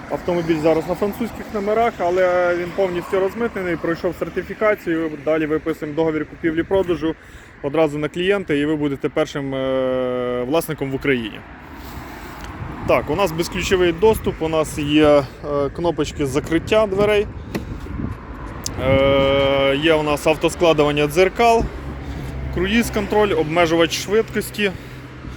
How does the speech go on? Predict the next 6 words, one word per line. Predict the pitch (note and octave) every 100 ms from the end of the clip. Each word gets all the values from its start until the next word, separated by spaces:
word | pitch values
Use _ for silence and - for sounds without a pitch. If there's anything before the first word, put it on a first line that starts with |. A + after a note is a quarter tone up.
| - - - C#3
двозонний | C3 F3+ E3 F#3 D#3+ D3
клімат-контроль, | - A3+ G#3 G3+ G#3+ G3 G#3 G#3 F#3+ - - - - - - - - - - - - - -
електроручник | C#3+ D3 D#3+ - D3 C#3 C3+ C#3+ C#3 - G#3 A#3+ A#3
у | A3+
нас, | A3+ A3 - - - - - - - - - - - - - - C#3
е, | C3+ C3+ C#3 C#3 C#3 C#3 C#3 C#3